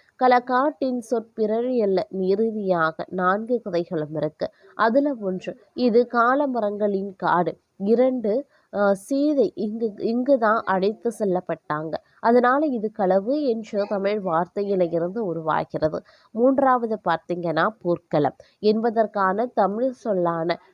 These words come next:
களம் என்பதுல இருந்து நான்கு, இந்த இடம் களப்பரி-, ஆ, களப்பிரர்களின் ஆட்சியின் கீழ் இருந்த காலத்துல இருந்து இந்த கோயில் தேவார வைப்பு தலமாகவும் இருக்கிறது. அப்பர் இந்த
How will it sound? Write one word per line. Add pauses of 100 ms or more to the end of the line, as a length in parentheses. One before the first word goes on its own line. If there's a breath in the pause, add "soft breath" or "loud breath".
களம்
என்பதுல
இருந்து (200 soft breath)
நான்கு,
இந்த
இடம் (200)
களப்பரி-,
ஆ, (100)
களப்பிரர்களின் (280 soft breath)
ஆட்சியின்
கீழ்
இருந்த
காலத்துல
இருந்து (240 soft breath)
இந்த
கோயில் (120)
தேவார
வைப்பு
தலமாகவும் (160)
இருக்கிறது. (260 soft breath)
அப்பர்
இந்த